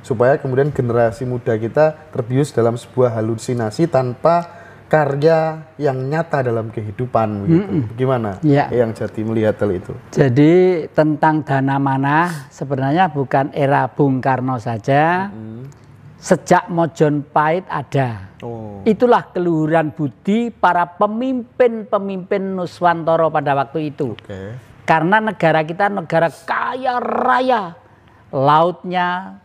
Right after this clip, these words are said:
Speaker 2: tambangnya, hutannya, ininya, ininya, kaya raya.
Speaker 1: Mm-hmm.
Speaker 2: Tidak pantas kalau rakyat itu sampai miskin, tidak pantas banget.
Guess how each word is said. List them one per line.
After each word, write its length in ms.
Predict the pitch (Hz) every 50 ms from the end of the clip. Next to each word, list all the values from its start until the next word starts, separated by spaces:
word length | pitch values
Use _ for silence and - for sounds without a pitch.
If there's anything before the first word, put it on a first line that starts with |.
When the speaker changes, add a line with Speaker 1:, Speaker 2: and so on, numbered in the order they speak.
| _
Speaker 2:
tambangnya, 840 | _ - 165 165 165 160 143 156 160 165 175 175 175 175 175 175 175
hutannya, 760 | 160 151 147 143 _ _ 175 165 170 180 180 185 180 175 170 175
ininya, 480 | 175 175 165 165 170 170 175 180 180 180
ininya, 260 | 180 175 180 175 175 -
kaya 400 | _ - 220 220 220 247 247 240
raya. 320 | 226 226 214 214 208 196 175
Speaker 1:
Mm-hmm. 400 | 151 131 127 - 117 120 117 117
Speaker 2:
Tidak 360 | 120 269 247 - 233 233 214 - -
pantas 580 | - 196 190 190 180 - - 262 247 - - -
kalau 240 | 208 190 185 196
rakyat 560 | 190 185 185 190 185 - - 196 196 185 190 -
itu 240 | 208 196 233 214
sampai 720 | - - - - 196 180 180 175 170 - _ - 214 - - - _ _ _ _ _ _ _ _ _ _ - _ _ -
miskin, 840 | 196 190 185 170 - - - - - - 262 220 170 165 151 143
tidak 180 | 147 170 175 -
pantas 480 | - 202 202 220 220 247 240 - - -
banget. 320 | 170 160 160 156 147 -